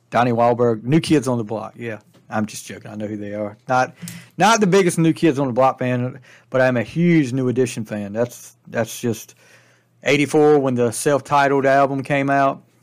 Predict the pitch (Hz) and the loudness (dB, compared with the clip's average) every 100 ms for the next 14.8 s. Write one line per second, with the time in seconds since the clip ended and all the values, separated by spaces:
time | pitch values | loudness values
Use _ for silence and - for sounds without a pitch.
0 | _ _ 110 120 131 117 - - 131 123 | _ _ -6 -2 -2 -2 -6 -6 0 2
1 | 180 - - - - - - - - 120 | 2 -2 -8 -6 0 2 0 -4 -12 -2
2 | 123 117 104 131 - 107 - 107 98 117 | -2 -2 0 0 0 -4 -4 -8 -8 -10
3 | - - 113 113 - 120 120 139 135 139 | -12 -12 -12 -14 -6 -6 -6 -10 -2 2
4 | 131 127 147 123 120 113 117 113 113 104 | 2 -2 -8 -8 -6 -4 -4 -2 -2 -2
5 | 107 113 107 107 104 101 101 - 113 - | -6 -6 -6 -6 -6 -2 -2 -2 -4 -4
6 | 127 123 120 123 117 - - _ _ _ | -2 -2 2 2 0 -2 -20 _ _ _
7 | _ _ _ 113 117 143 151 156 151 151 | _ _ _ -8 -2 2 2 2 0 -6
8 | - 151 143 139 123 113 110 - 151 135 | -6 -2 0 0 -4 -10 -12 -4 -2 -2
9 | - 131 139 131 135 135 - 117 131 120 | -4 -4 -2 0 0 0 -4 -8 -4 -4
10 | 117 - - 123 120 135 131 131 123 _ | -6 -2 0 0 -4 -4 -2 -4 -8 _
11 | _ _ _ 123 147 143 131 110 139 120 | _ _ _ -4 -2 0 0 0 -6 -6
12 | - 131 127 123 110 113 117 120 110 107 | -6 -4 -4 -2 -2 0 0 0 -4 -6
13 | 98 - 107 104 - 120 - - 139 131 | -8 -10 -12 -12 -12 -18 -12 -2 -2 0
14 | 139 123 117 120 110 113 110 107 | 0 0 0 -4 -6 -6 -6 -8